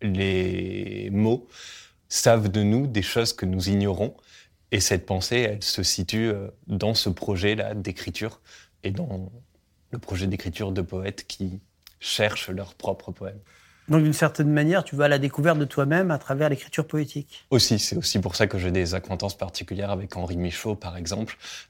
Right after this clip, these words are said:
Speaker 1: euh, et avec toute cette exploration d'un monde intérieur, comme on a pu le voir dans un autre épisode du podcast.
Speaker 2: Très bien. Bah, écoute, euh, je vais juste di-, dire un court poème du fondateur du Club des Poètes pour terminer ce moment. Et ce poème, il l'a écrit quand il avait à peu près votre âge,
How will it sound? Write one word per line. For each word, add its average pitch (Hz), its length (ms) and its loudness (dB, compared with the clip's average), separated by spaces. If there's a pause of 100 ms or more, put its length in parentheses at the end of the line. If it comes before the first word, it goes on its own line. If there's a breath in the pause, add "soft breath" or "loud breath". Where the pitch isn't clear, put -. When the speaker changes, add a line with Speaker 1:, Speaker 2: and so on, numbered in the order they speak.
Speaker 1:
euh, 90 240 0
et 87 40 0
avec 87 280 -2
toute - 160 -2
cette - 240 -2
exploration 101 760 -2
d'un 95 140 -4
monde 95 540 -6
intérieur, 92 560 -6
comme 90 180 -8
on 87 80 -4
a 87 60 -4
pu 92 120 -6
le 98 100 -4
voir 98 200 -4
dans 90 220 -8
un 95 120 -10
autre 95 200 -8
épisode 95 340 -6
du 92 80 -10
podcast. - 540 -14 (720 loud breath)
Speaker 2:
Très - 180 2
bien. 123 340 2
Bah, 139 160 0
écoute, 135 360 -2
euh, 135 260 2 (480 loud breath)
je 139 140 0
vais 151 120 8
juste 165 380 2
di-, 151 240 2 (220)
dire 151 280 2
un 135 140 0
court - 320 -4
poème 156 500 0 (120)
du 139 120 0
fondateur 143 480 0
du 131 100 -4
Club 127 160 -4
des 127 100 -2
Poètes 135 360 -6
pour - 200 -20
terminer 131 360 -4
ce - 140 -10
moment. 120 460 -2 (800 loud breath)
Et 135 140 2
ce - 160 -4
poème, 139 520 2
il 127 100 -4
l'a 123 100 -2
écrit 131 260 -2
quand - 240 -8
il 127 60 -2
avait 123 140 0
à 123 60 -2
peu - 120 -6
près - 160 -2
votre 123 260 -2
âge, 135 380 -4